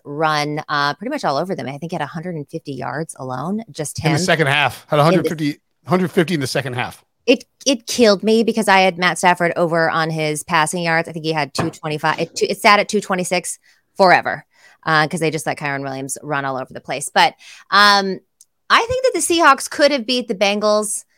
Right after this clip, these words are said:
Speaker 1: last week. I think that was a, a game that got away from them. You know, you look at Geno Smith, he passed for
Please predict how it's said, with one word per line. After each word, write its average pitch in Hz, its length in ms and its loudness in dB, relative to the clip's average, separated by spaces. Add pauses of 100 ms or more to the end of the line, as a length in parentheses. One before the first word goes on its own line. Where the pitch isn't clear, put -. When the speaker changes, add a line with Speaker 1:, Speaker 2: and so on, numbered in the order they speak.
(180)
Speaker 1:
last 208 320 2
week. 233 320 0
I 202 80 0
think 208 200 -4
that 190 200 2
was 185 460 0
a, 175 140 -2
a 196 80 -2
game 185 340 0
that 170 320 4
got 175 200 4
away 160 260 -2
from 185 180 -6
them. 180 220 -4
You 170 60 -8
know, 165 180 -8
you 180 120 -8
look 180 160 -8
at 190 60 -8
Geno 175 220 -6
Smith, 170 320 -6
he 185 80 -10
passed 170 280 -2
for 160 220 -2